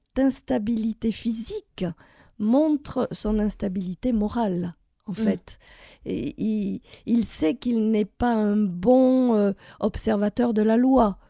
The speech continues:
Speaker 1: euh, qu'il peut faire mieux.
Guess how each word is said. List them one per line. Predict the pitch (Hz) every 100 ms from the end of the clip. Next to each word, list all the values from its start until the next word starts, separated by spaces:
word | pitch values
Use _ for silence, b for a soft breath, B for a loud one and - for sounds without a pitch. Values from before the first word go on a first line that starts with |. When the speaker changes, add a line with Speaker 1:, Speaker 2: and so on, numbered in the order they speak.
| b b b b -
Speaker 1:
euh, | 190 185 180 180 -
qu'il | - 220
peut | 190 220
faire | - - 233 247
mieux. | 254 277 233